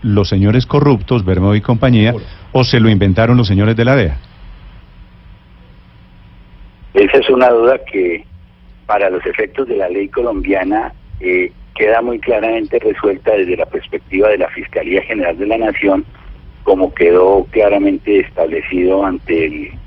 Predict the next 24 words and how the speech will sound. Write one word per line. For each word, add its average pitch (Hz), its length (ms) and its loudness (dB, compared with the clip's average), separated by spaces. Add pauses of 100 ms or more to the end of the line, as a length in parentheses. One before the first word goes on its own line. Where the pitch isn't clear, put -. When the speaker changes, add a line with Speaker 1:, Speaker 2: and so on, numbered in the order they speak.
Speaker 2:
la 82 280 -4
juez 110 320 2 (120)
que 92 100 0
lleva 82 240 0
el 110 120 -2
caso, - 400 0 (960)
que, 139 440 2 (260)
eh, 92 340 -2
la 98 140 -2
Fiscalía 127 720 -2 (240)
entró 107 600 -2
al 95 120 -4
operativo 95 720 -4
con 90 240 -8
agente 92 340 -8
encubierto 107 600 -4
cuando 87 420 0
Bermeo 104 600 2 (420)
ya 98 120 4
había 101 240 4
hecho 98 240 -2
ofrecimientos 87 760 -4
de 90 100 -2
interferir 85 800 -4